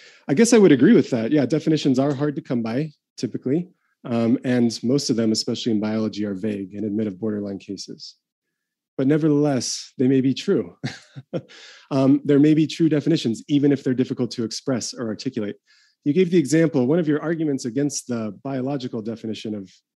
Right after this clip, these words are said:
uh, woman was that we didn't know about chromosomes many years ago. Well, first of all, I don't think biological sex is defined in terms of chromosomes. Um, but let's just use the example of water. Maybe we could agree that water is H two O.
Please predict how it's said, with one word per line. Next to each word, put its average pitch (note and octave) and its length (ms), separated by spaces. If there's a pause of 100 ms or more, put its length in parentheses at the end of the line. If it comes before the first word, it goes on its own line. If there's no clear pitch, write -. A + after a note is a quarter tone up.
(100)
uh, G#2 200
woman A2 440 (560)
was B2+ 400
that C3+ 280 (140)
we B2+ 160
didn't D3+ 340 (300)
know C#3 300
about A2+ 280
chromosomes G2 800
many A2 220
years G2+ 260
ago. G2+ 300 (760)
Well, D#3 60
first A#3 180
of F#3 60
all, F#3 80
I F3 80
don't E3+ 160
think E3 240
biological C3+ 440
sex C3 260
is G#2+ 80
defined A#2+ 340
in A2 60
terms G#2+ 240
of G#2+ 80
chromosomes. G#2+ 500 (340)
Um, B2+ 400 (240)
but F3 140
let's G3+ 120
just A3+ 160
use G#3 140
the F#3+ 60
example D3+ 360
of G2 120
water. A#2 540
Maybe B2+ 240
we C3+ 120
could C3 140
agree A#2+ 260
that A#2 160
water A#2+ 540
is A#2+ 180
H B2+ 240
two A2 220
O. F2+ 240